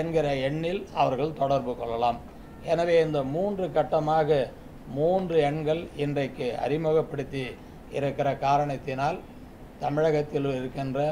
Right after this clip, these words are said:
முகாம்களில் இருக்கின்ற இலங்கை வாழ் மக்களும் எளிதாக தொடர்பு கொள்ளுகின்ற நிலையும், மற்றும்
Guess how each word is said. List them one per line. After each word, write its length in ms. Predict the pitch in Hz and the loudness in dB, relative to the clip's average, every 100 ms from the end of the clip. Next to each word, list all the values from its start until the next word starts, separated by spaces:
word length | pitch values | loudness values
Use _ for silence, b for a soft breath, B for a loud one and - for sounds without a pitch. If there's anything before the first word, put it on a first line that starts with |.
| 165 120 | -2 -2
முகாம்களில் 680 | 131 143 156 156 139 131 127 | 4 6 6 2 -2 -2 -2
இருக்கின்ற 440 | 123 123 127 127 139 156 - B B - 131 | -4 -4 -6 -2 0 -2 -4 B B -8 0
இலங்கை 340 | 147 151 151 139 | 0 2 2 2
வாழ் 200 | 135 127 - 123 | 2 2 -4 -4
மக்களும் 440 | 127 156 143 170 180 - - - - | -4 0 2 2 -2 -12 -16 -12 -4
எளிதாக 520 | 135 143 151 151 147 139 143 | 0 4 8 8 6 2 2
தொடர்பு 320 | 135 143 135 | 2 2 0
கொள்ளுகின்ற 460 | 123 131 127 127 127 120 113 | -2 -2 -2 -2 0 -2 -2
நிலையும், 460 | 123 139 147 175 185 - - - - - 151 | -2 0 0 -2 -4 -12 -18 -18 -18 -4 0
மற்றும் 380 | 151 170 190 | 0 4 2